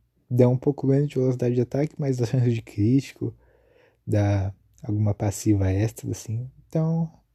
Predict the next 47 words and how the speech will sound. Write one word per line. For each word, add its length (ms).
por 120
isso 160
que 80
eu 40
esqueci 240
de 80
falar 260
dele. 340
Outro 240
item 180
que 80
eu 60
também 220
esqueci 280
de 120
falar 540
é 120
a 480
chuva 300
de 100
canivetes, 760
que 840
eu 100
falei 360
desse 340
item, 240
mas 180
eu 80
fiquei 280
com 140
uma 100
dúvida, 560
e 120
eu, 440
é, 420
fui 240
ler 160
o 100
item 200
depois 500
e 60
realmente 440
esse 160
item 200
é 40
muito 280
ruim. 380